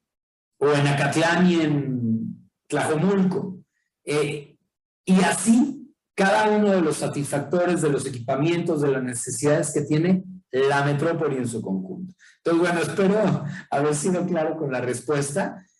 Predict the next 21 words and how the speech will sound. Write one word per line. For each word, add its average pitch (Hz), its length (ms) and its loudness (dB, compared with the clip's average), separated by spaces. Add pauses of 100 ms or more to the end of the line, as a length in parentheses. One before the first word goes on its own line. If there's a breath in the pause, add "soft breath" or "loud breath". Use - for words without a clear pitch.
(160 loud breath)
El 143 240 2
Consejo 151 380 2
Ciudadano 170 420 0
Metropolitano, 139 680 -2
entonces, 151 440 0
es - 60 -4
una 156 140 0
instancia 185 840 0 (480)
de 131 240 0
tres - 600 -2 (200)
que 131 100 0
conforman 147 960 0 (140)
esta 139 400 0
coordinación 131 680 0
metropolitana 143 920 -2 (500)
y, 208 640 -2
eh, 135 880 -2 (100)
pues 139 160 -2
sí, - 520 -4
me 123 120 -4
tocó 160 680 -2